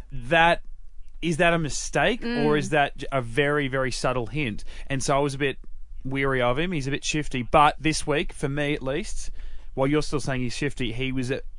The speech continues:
Speaker 1: it was less so this week. If anything, I lost it all completely. Wh-, how did you compare to two weeks ago?
Speaker 2: Compared to two weeks ago,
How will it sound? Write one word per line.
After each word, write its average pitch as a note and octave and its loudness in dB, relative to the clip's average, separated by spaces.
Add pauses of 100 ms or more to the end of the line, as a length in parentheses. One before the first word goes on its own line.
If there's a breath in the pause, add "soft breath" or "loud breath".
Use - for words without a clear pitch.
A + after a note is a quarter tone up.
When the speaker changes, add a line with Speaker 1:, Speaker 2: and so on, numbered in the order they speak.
(160)
Speaker 1:
it C#3+ 0
was B2+ 2
less B2+ 2
so C#3 0
this C#3 -4
week. D#3+ -2
If D3+ 2
anything, F#3 4
I C#3+ 4
lost C#3 0
it C3 -4
all B2 2
completely. A#2+ -2
Wh-, A2 -4
how D#3 0
did C3 -2
you C#3 -2
compare C3 -2
to A2 -4
two A#2 -2
weeks A2+ -4
ago? A2 -4 (100)
Speaker 2:
Compared A#3+ -2
to A#3 -4
two A3 -4
weeks G#3 -4
ago, G3+ 2